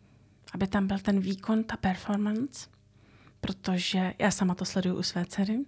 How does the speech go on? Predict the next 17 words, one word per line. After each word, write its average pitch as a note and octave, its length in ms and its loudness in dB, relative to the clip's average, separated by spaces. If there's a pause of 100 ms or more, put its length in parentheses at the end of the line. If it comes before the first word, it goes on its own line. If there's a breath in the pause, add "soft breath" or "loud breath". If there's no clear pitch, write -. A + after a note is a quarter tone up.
(920 loud breath)
A F#3 240 0 (140)
jak - 160 0
krůček A#3 420 4
po A#3 120 0
krůčku F#3+ 680 -2 (760 soft breath)
se F#3+ 360 0 (260)
může G3+ 300 4
člověk F#3 400 -2
stát F#3+ 240 0
tu G3 140 -2
improve F3 460 -2
a F3 60 -2
zlepšovat E3 560 -4
se, A#3+ 240 -4 (720 loud breath)
aby B3 180 6
ta B3+ 120 4
škola A3 460 0